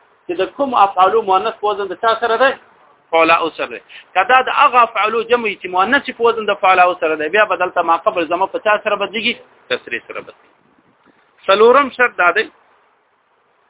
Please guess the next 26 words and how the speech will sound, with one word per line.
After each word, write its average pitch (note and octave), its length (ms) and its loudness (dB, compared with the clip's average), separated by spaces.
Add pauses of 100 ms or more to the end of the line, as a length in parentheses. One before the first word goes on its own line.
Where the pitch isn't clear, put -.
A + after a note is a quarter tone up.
(280)
چې F#3 120 -4
دغه A#3+ 240 2
یا A#3 220 2
به F#3 260 0 (480)
په E3+ 100 -2 (100)
صی-، G3 220 -6
آ، F3 280 4 (160)
صيغه G#3 200 2
د B3 80 -6
اسم G#3+ 200 -6
مفعول A3 320 -6
کې E3 260 -4 (420)
د - 40 2
اجوفونه، F3 720 0 (500)
دا G#3 180 2
به A#3+ 120 -2
د A3 60 -10
اسم G#3 200 -12
مفعول G3 260 -6
په G#3 160 -6
عین C4 200 2
کلمې G3 380 -2
مقابله D#3 400 -2
کې D3+ 120 -14
نه B2+ 160 -8
راغلی۔ G#2+ 260 -10